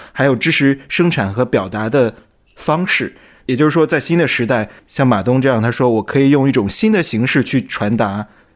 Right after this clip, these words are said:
原有的知识，而不一定要写这个许知远那种欧美式的翻译风的长句，对吧？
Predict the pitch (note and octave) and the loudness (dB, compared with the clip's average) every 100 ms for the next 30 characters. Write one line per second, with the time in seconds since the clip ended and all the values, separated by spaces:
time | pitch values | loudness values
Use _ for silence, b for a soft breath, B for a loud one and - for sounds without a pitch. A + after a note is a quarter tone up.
0 | _ B2+ A#2+ C#3 A2+ G#2 G2 - _ _ | _ -2 2 2 0 -2 -8 -8 _ _
1 | _ - A#2+ - - - b b A#2+ - | _ -6 -4 -4 -8 -14 b b -6 -4
2 | - D3 C#3+ D3 C3+ - G#2+ G2+ C3 A#2 | 2 2 4 4 2 0 -4 -2 0 0
3 | G#2+ A2+ G#2+ C#3 A#2 A#2+ A2 - E3 E3 | 0 -2 0 0 2 0 0 2 2 2
4 | G2+ - C3 A#2 - C#3+ D3+ C3+ G2+ B2+ | 0 2 2 0 0 0 2 0 0 -2
5 | A#2+ A#2+ - G2+ F#2+ A2 A#2+ - A2+ E2+ | 0 -2 -2 -6 -6 -4 -4 -4 -6 -8
6 | E2+ | -10